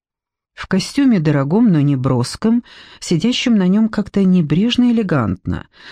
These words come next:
он резко выделялся в толпе каким-то особенным европейским шиком. «Хотел бы представиться.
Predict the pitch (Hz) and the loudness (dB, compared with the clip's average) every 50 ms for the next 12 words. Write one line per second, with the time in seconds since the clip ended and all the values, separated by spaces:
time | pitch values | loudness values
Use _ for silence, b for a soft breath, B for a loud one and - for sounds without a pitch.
0 | B B B B - 185 175 180 196 214 214 208 - - 185 170 170 165 170 170 | B B B B 0 2 2 2 2 2 0 -2 -2 -2 -2 0 0 0 2 0
1 | 165 170 185 208 196 - - 170 156 - - 151 143 156 151 - 202 196 180 - | 0 0 0 -2 -4 -4 -6 -6 -6 -4 -2 -2 -2 0 0 -2 -2 -2 -2 -2
2 | 165 160 - 185 175 160 - 160 156 156 - - - 202 - 175 185 175 175 170 | -4 -2 0 0 0 2 2 0 0 -2 -2 -2 -2 0 0 2 2 2 2 2
3 | 170 151 170 160 160 160 156 156 - 202 196 185 185 - - 202 190 190 - - | 2 2 0 0 0 0 -2 -2 -2 -2 -2 -2 -4 -4 -2 -2 -2 -2 -2 -2
4 | 247 214 - - 135 104 82 - _ _ _ _ _ _ _ _ _ _ _ _ | -2 -2 -2 -2 -2 -4 -4 -6 _ _ _ _ _ _ _ _ _ _ _ _
5 | _ _ _ _ _ _ _ _ _ _ _ _ _ _ _ _ - 214 208 - | _ _ _ _ _ _ _ _ _ _ _ _ _ _ _ _ -2 0 2 2
6 | 262 254 233 202 220 226 226 220 214 - 214 220 214 - - - 254 220 170 135 | 2 2 2 2 2 2 2 0 0 0 -2 -2 -4 -4 -4 -2 0 0 0 -2
7 | 123 - - - 139 113 104 - | -4 -6 -6 -4 -4 -4 -4 -6